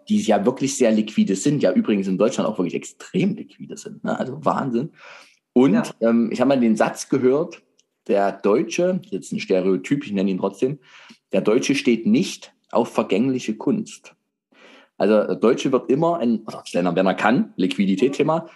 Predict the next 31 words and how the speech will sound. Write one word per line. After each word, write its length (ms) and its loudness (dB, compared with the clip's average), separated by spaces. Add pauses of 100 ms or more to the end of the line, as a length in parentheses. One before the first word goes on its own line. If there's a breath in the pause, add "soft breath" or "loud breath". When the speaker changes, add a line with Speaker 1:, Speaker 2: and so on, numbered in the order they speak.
(100)
Speaker 1:
wird 120 0
er 60 2
immer 100 2
ein 120 2
festes 460 -4
Haus 260 0
bauen, 320 -2
irgendwas 420 0
sehr 160 -2
Stabiles. 640 -6
Er 100 -10
wird 140 -6
immer 220 2
irgendwie 340 2
ein 160 0
sehr 500 0 (200)
massives 800 0
Auto 280 0
bauen, 340 2
was 140 -4
ihn 220 -2
den 80 -6
Rest 240 -2
des 100 -12
Lebens 280 0
begleitet, 580 0
gefühlt, 400 -10
oder 140 -10
kaufen, 420 -8
so, 160 -12
ne? 180 -4